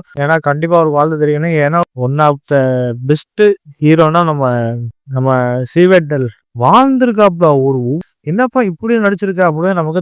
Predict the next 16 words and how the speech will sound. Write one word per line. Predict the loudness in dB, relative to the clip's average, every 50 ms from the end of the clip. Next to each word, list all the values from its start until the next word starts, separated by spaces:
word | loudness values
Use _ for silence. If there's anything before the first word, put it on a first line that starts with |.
| -4 -4
தோணுச்சு. | -4 -4 -2 -4 -2 -2 0
ஏன்னா | 0 0 0 0
நீங்க | -2 -4 -4 -2
படத்தை | -2 -2 -2 -2 0 -2 0 2
பாருங்க. | 2 2 2 2 0 0 -2 -4 -6 -6 -6 -6 -6 -4
ஏன்னா | -2 -2 -4 -2 -2
கண்டிப்பா | -2 -2 0 -2 0 2 2 2 2
சொல்றேன், | 2 0 0 0
அவர் | 0 -2 -2 -2
நடிப்பு | -4 -2 -2 -4 -4 -2 -4 -4 -4 _ -6 -6
தக்காளி | -6 -4 -2 0 0 0 0 -2 -2 0
தாறுமாறான | 0 2 2 2 0 0 2 2 2 4 4 4 4 2 2
ஒரு | 2 0 -2
நடிப்பா | -4 -4 -2 0 0 0
இருந்துச்சு. | 0 -2 -4 -4 -8 -6 -8 -8 -8 _ -12 -4 -2
படத்துக்காண்டி | -2 -2 0 0 0 2 2 0 2 2